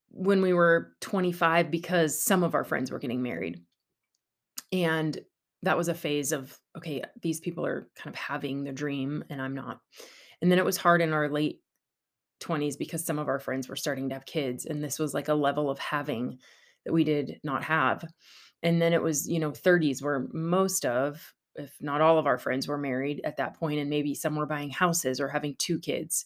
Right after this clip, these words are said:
And then it was, like, late thirties where people's, you know,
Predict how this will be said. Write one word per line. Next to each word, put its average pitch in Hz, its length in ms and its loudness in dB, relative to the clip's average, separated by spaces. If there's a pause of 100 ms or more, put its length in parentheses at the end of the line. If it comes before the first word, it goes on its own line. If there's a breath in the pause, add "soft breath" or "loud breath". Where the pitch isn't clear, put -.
(460 loud breath)
And 170 160 4
then 160 100 4
it 170 120 4
was, 165 160 -4
like, 165 180 2 (220)
late 202 260 4
thirties 143 480 0
where 147 340 4 (420)
people's, 147 520 -4 (1700)
you 190 180 6
know, 147 360 4